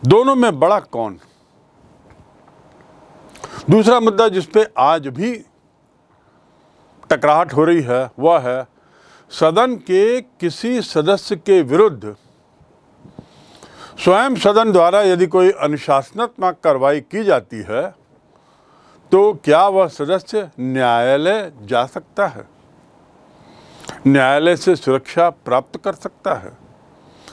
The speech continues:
सदस्य की हैसियत क्या है न्यायपालिका के सामने, संसद सदस्य की?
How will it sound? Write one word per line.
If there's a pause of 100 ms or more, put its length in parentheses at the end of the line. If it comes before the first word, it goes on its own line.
(800)
सदस्य
की
हैसियत
क्या
है (1200)
न्यायपालिका
के
सामने, (680)
संसद
सदस्य
की?